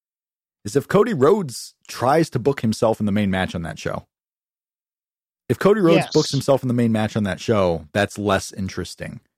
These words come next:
Speaker 1: Kenny Omega in the main event, great. If you wanna do Kenny Omega, Chris Jericho too, great. Uh, if you wanna do a, I don't think a six-man tag with Cody and the Young Bucks in the main event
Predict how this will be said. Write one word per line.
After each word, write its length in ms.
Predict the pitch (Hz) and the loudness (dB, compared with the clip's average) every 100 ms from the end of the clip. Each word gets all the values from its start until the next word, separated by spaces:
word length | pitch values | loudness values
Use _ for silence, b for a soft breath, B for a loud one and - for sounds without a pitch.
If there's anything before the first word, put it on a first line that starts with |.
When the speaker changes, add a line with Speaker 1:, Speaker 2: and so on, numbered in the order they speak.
| - | -2
Speaker 1:
Kenny 180 | 131 135 | 2 2
Omega 280 | 131 131 | 2 2
in 40 | 135 | 2
the 80 | 117 | 0
main 140 | 110 | 0
event, 200 | 101 95 | -2 -2
great. 280 | 98 90 - | -2 -2 -4
If 160 | 101 123 | -6 0
you 80 | |
wanna 160 | 123 127 | 2 2
do 140 | 131 | 2
Kenny 240 | 113 127 123 | 0 0 2
Omega, 320 | 120 120 113 | 2 0 -2
Chris 240 | - 120 - | -2 -4 0
Jericho 380 | 110 110 - | 0 0 0
too, 300 | 101 - 135 | -2 0 -2
great. 360 | 76 98 101 - _ _ _ _ _ - | 0 0 0 -4 _ _ _ _ _ -8
Uh, 180 | 92 95 | -4 -4
if 80 | - | -2
you 80 | 107 | 0
wanna 240 | 123 131 | 2 2
do 360 | 120 131 127 127 | 2 2 2 2
a, 420 | 120 117 120 110 B B B 127 - - _ - - | 2 2 2 0 B B B -10 -10 -16 _ -4 2
I 80 | |
don't 180 | 147 285 | 2 4
think 140 | 190 143 | 0 0
a 80 | |
six-man 500 | 127 - - 151 151 135 | -4 -6 -4 -2 0 2
tag 340 | 151 160 135 | 2 2 0
with 180 | 101 - | -4 -4
Cody 500 | - 131 127 123 123 | 0 2 2 0 -2
and 120 | 120 | -2
the 40 | 101 | 2
Young 260 | 127 147 | 2 0
Bucks 420 | 95 85 - - _ - | -2 -6 -10 -20 _ -2
in 80 | 113 | 2
the 40 | |
main 160 | 107 110 | 4 2
event 360 | 90 120 92 | 2 0 0